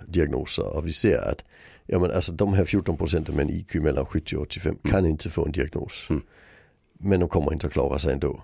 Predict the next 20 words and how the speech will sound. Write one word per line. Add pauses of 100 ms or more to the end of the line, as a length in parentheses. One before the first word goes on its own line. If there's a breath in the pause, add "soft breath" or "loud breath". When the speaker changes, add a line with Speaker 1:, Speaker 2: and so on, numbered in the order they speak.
Speaker 2:
Mm. (100)
Speaker 1:
Då,
då
blir
det
ju
problematiskt.
Så, (580 loud breath)
och
det
är
ju
därför
att
diagnosmanualerna
har
börjat
säga
att
vi,